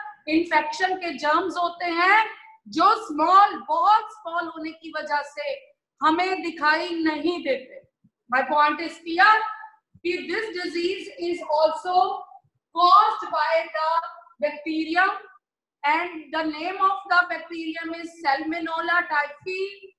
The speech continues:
You have to learn the names of the germs। And again, this disease is very common in India। This is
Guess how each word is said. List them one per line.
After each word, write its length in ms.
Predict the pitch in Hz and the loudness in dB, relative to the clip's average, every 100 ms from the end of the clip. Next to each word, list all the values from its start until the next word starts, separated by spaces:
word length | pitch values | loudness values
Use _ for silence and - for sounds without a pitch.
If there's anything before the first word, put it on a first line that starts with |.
| _ _ - | _ _ -2
You 120 | 440 | 2
have 340 | 494 440 440 440 | 4 6 4 0
to 100 | 415 | -10
learn 400 | 370 349 370 381 | -4 0 0 -2
the 140 | 359 349 | -2 -2
names 580 | 294 311 330 302 262 _ - | -6 -8 -10 -10 -14 _ -8
of 120 | 302 302 | -8 -6
the 100 | 294 - | -8 -6
germs। 500 | 311 320 262 208 - _ _ _ _ _ _ _ - | -4 -2 -4 -6 -20 _ _ _ _ _ _ _ -12
And 640 | 339 427 480 480 - 339 | -8 -8 -10 -10 -2 -2
again, 400 | 370 427 494 494 285 - _ _ | -2 -6 -6 -6 -10 -16 _ _
this 220 | 339 427 381 | -10 -8 -6
disease 500 | 381 349 415 427 427 | -6 -4 -2 -4 -4
is 220 | 370 277 | -8 -4
very 340 | 294 330 427 403 349 | 0 0 0 0 2
common 420 | 349 359 349 339 | 2 0 -2 -4
in 180 | 320 320 | -8 -8
India। 440 | 294 277 262 254 277 403 453 - - - _ _ - | -8 -6 0 4 4 4 2 -2 -10 -18 _ _ -6
This 200 | 349 330 | -6 -2
is 240 | 427 453 | -2 -2